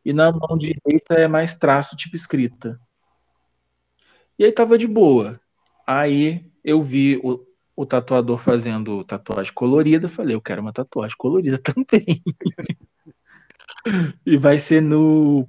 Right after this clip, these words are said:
no polegar que tinha ficado sem, sem nada. Eu, eu, eu queria deixar o polegar sem nada pra quando eu fosse apertar a mão de alguém, ninguém ficasse reparando. Aí eu pensei, "Não, eu vou fazer um anel nesse, no polegar. E eu quero um anel vermelho."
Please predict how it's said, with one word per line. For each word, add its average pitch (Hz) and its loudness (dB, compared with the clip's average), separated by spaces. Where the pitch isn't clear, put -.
no 147 -4
polegar 156 2
que - -14
tinha - -10
ficado 156 -6
sem, 160 -6
sem 170 -6
nada. 127 -6
Eu, 131 -6
eu, 131 0
eu 139 0
queria 139 2
deixar 143 2
o 120 0
polegar 117 0
sem 123 -6
nada 113 0
pra 131 -2
quando 139 -4
eu 139 -2
fosse 131 -12
apertar 123 -8
a - -2
mão 120 -2
de 117 -2
alguém, 113 -4
ninguém 123 -6
ficasse 131 -8
reparando. 135 -4
Aí 151 4
eu 170 4
pensei, 185 -2
"Não, 135 2
eu 120 4
vou 117 -4
fazer 127 -4
um 127 -2
anel 101 -6
nesse, 104 -8
no 110 -4
polegar. 107 -2
E 113 0
eu 107 2
quero 110 -2
um - 0
anel 104 -2
vermelho." 107 0